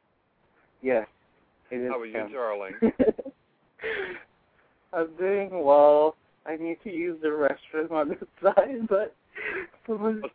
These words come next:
Speaker 2: you're gonna take us to the
Speaker 1: <laughs>
Speaker 2: restroom with you? Ronell.
Speaker 1: Of course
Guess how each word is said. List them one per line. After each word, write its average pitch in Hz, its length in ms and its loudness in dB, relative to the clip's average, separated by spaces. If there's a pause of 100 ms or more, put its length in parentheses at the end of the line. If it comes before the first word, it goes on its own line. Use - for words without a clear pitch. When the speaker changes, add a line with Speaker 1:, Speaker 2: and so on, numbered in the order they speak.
Speaker 2:
you're 156 60 -4
gonna 147 200 0
take 170 180 -4
us 202 80 -6
to 220 120 -4
the 127 60 -4
Speaker 1:
<laughs> 139 360 -6
Speaker 2:
restroom 156 140 -8
with 160 180 -8
you? 180 120 -10 (2500)
Ronell. 113 760 -2
Speaker 1:
Of 101 60 -10 (640)
course 262 240 12